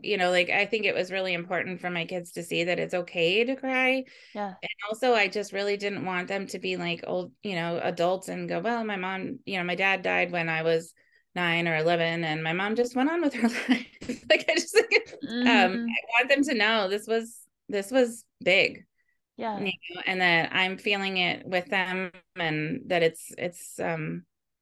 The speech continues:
Speaker 1: it's okay to cry. It's okay to be mad. It's okay to anything. It's all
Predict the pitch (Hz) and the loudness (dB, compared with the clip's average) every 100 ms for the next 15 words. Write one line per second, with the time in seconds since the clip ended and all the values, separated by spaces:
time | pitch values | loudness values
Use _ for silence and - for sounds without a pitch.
0 | _ - 196 196 220 202 - 175 175 170 | _ -4 -2 0 2 0 0 2 2 2
1 | 170 165 175 170 165 _ _ - 175 165 | -2 -2 0 0 -4 _ _ -6 -2 2
2 | 156 160 156 160 165 170 165 165 151 - | 4 4 2 0 -4 2 4 4 2 0
3 | 190 247 - 156 156 - 185 - 196 214 | 2 2 0 -6 -8 -8 -8 -4 -2 -2